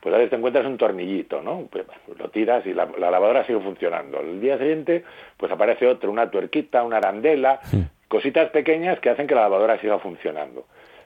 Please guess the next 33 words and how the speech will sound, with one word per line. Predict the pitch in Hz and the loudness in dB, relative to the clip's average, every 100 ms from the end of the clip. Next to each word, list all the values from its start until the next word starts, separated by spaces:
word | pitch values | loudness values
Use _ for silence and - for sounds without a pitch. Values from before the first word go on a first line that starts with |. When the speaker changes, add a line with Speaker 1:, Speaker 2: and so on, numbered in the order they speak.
| _ | _
Speaker 1:
Pero | 104 104 | 2 4
de | 104 | 4
repente | 113 165 170 170 | 4 4 2 2
un | |
día | 170 175 | 4 2
se | - 87 | 2 2
cae | 135 143 | 2 2
un | 143 | 0
tornillito | 143 143 147 147 143 | 0 0 -2 0 0
tonto | 165 160 175 | 0 0 0
y | 113 | 2
la, | 110 104 | 0 0
y | 110 | 0
la | 110 107 | 2 4
lavadora | 107 110 135 143 | 4 4 4 4
deja | 135 120 - | 2 0 -2
de | 107 | -4
funcionar. | 95 85 78 67 62 - - - _ _ | -6 -8 -8 -6 -12 -16 -20 -20 _ _
Dices, | - | -10
"Bueno", | 85 92 - _ | -6 -6 -8 _
pero | - 67 69 64 - - - 71 | -10 -6 -6 -6 -14 -18 -12 -6
llamas | 78 82 | -4 -2
al | 92 87 | -4 0
técnico | 135 147 156 131 | 0 0 0 0
y | |
dice, | 95 | 0
"No, | 107 180 | 0 0
si | 127 | 0
es | 123 | -2
que | 147 | -2
encontré | 135 123 117 143 | 0 -2 0 0
este | 147 | 0
tornillo". | 156 113 123 147 80 69 | 0 -2 -2 -6 -6 -10